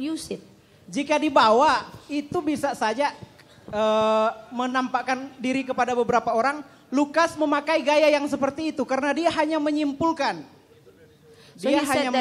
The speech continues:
Speaker 2: menyimpulkan.
Speaker 1: Luke is using the guy version, he just concluded it without giving the detail.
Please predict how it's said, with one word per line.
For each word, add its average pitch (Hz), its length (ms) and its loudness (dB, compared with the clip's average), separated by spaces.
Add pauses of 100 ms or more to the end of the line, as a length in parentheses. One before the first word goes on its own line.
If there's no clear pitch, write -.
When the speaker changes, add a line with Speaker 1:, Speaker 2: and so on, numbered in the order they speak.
Speaker 2:
menyimpulkan. 233 480 -2
Speaker 1:
Luke 139 80 -8
is 294 240 -4
using 311 340 -4
the 262 140 -2
guy 262 240 0
version, 262 400 -4
he 285 320 -4
just 262 500 -2
concluded 247 720 -6 (240)
it 214 160 -2 (260)
without 233 380 -2
giving 247 320 -6
the 220 80 -4
detail. 208 560 -6